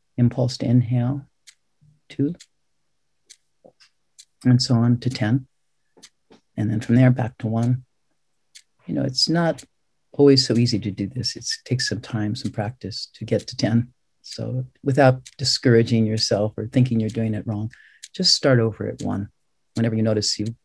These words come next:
gone off into dreams, dreams of the past, plans for the future,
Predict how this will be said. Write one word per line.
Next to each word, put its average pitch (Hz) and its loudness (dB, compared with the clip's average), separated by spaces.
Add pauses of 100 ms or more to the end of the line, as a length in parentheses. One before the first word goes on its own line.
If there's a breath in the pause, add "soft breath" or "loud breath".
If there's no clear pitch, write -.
gone 107 0
off 98 -8 (180)
into - -6
dreams, - -6 (1500)
dreams - -6
of 123 -12 (100)
the 127 -14
past, 101 -6 (540 loud breath)
plans 101 -4
for - -16
the 95 -8
future, 98 -10